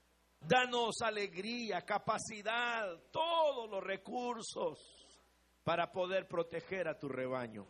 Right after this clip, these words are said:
Entendemos, Señor, que cuando el rebaño es atacado y nosotros lo ayudamos,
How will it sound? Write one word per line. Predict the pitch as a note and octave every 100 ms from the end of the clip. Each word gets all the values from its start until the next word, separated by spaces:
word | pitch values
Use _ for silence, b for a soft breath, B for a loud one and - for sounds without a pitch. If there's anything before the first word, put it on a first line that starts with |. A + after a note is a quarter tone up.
| - - _ _ _ _ _ _ _ _
Entendemos, | - F#3 F3+ A#3+ A#3 B3+ B3 A3+
Señor, | A#3 A3+ A#3+ B3+ B3 A#3+
que | - A3+ G#3+ G#3+ - - -
cuando | A#3 A#3+
el | A#3+
rebaño | A#3+ A3+ A3+ B3 C4+ A#3 E3 E3+
es | F#3+ - -
atacado | G3+ - G3 - G#3+ G#3+ G3
y |
nosotros | F3+ G3 - - F4 - C#3+ C3
lo | D#3
ayudamos, | F3 E3+ E3 F#3 G#3 G3+ F3